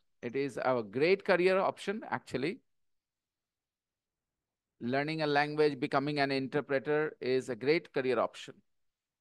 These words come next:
It is an option that not a lot of people in Bihar are actually taking. It's a new trend, and it is going to give you a very good career, okay?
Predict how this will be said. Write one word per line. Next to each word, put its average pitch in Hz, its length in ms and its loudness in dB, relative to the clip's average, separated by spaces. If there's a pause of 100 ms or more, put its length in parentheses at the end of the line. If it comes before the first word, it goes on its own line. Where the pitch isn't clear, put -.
(420)
It 127 160 0
is 156 200 2
an 143 180 2
option 143 400 2
that 160 180 4 (220)
not 156 240 2
a 170 80 4
lot 160 180 4
of 165 140 -2
people 156 340 0
in 147 160 -4
Bihar 135 440 2 (360)
are 120 260 6
actually 123 520 -2
taking. 120 400 -2
It's 110 200 -6
a 127 60 -2
new 196 500 4
trend, 160 420 2 (420)
and 131 260 2
it 135 160 -2
is 143 120 -4
going 151 260 4
to 156 80 0
give 147 180 -2
you 151 100 2
a 131 60 4
very 147 300 4
good 147 240 0
career, 98 320 -2 (200)
okay? 117 340 -10